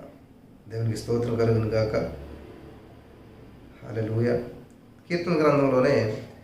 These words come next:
ఒక మాట ఉంటుంది. ఇక్కడ యోబు గారు చెప్పారు కదా, "నాకు నెమ్మది లేదు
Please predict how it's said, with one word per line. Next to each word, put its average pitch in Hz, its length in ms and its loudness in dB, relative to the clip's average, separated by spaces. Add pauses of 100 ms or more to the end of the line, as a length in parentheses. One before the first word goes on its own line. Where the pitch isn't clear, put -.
(360)
ఒక 117 180 0
మాట 127 160 4
ఉంటుంది. 123 300 0 (1300)
ఇక్కడ 123 260 2
యోబు 156 120 6
గారు 170 140 6
చెప్పారు 147 240 4
కదా, 123 420 2 (200)
"నాకు 123 160 -4
నెమ్మది 143 340 6
లేదు 143 460 4